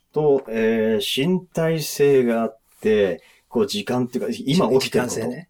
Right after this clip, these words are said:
Speaker 1: えー、時間性。今起きてること。
Speaker 2: はい。
Speaker 1: それが芸能なのかなっていう感じがしますね。
Speaker 2: そうですね。はいはいはい。
Speaker 1: はい。
Speaker 2: ですから、今のような時代になってくると記録もできるし、
Speaker 1: ええ。
Speaker 2: いろんな、なるから、
Speaker 1: はい。
Speaker 2: あー、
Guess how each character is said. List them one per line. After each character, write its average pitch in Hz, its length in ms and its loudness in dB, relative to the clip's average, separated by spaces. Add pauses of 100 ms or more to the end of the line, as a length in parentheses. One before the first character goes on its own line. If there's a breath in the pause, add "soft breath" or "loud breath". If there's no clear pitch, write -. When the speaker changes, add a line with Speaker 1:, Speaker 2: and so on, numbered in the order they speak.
Speaker 1:
え 104 100 -4
ー、 - 40 -8
時 - 120 -16
間 104 160 -6
性。 - 340 -4 (800)
今 165 320 2
起 - 100 -8
き - 20 -14
て 127 120 2
る 98 80 0
こ - 120 -12
と。 - 340 -10
Speaker 2:
は 107 160 -10
い。 92 180 -14 (480)
Speaker 1:
そ 175 140 -6
れ 175 100 0
が 143 240 0
芸 113 200 0
能 101 120 -2
な 85 100 -8
の 76 100 -10
か 65 120 -14
な 69 80 -12
っ - 80 -20
て - 80 -20
い - 20 -20
う - 40 -20
感 98 120 -16
じ - 120 -16
が - 60 -12
し 185 80 2
ま 180 60 4
す - 20 0
ね。 131 60 -2
Speaker 2:
そ - 140 -6
う 147 120 0
で 151 60 -10
す - 100 -10
ね。 143 60 -2
は 147 60 0
い - 80 2
は 110 40 -6
い 110 40 -4
は 92 60 -2
い。 90 100 -8
Speaker 1:
は 90 60 -14
い。 - 260 -18 (320 loud breath)
Speaker 2:
で 165 80 -4
す - 80 -8
か 160 100 -2
ら、 143 160 -6 (280)
今 233 240 2
の 208 80 2
よ 170 160 0
う - 20 -4
な 143 140 -4
時 131 140 -14
代 151 160 -2
に 143 60 -6
な 147 100 -6
っ 143 60 -12
て 120 120 -16
く 117 100 -14
る 113 100 -12
と - 120 -10
記 - 160 -2
録 156 200 0
も 160 100 0
で 147 140 2
き 170 100 0
る 151 100 0
し、 101 320 -4
Speaker 1:
え 151 220 0 (200 loud breath)
え。 131 100 -2
Speaker 2:
い 131 40 2
ろ 151 120 0
ん 156 40 0
な、 160 360 -2 (160)
な 160 120 -4
る 156 80 -6
か 113 160 -8
ら、 110 220 -4
Speaker 1:
は - 140 -6
い。 - 80 -10
Speaker 2:
あ 110 1120 -10
ー、 - 20 -16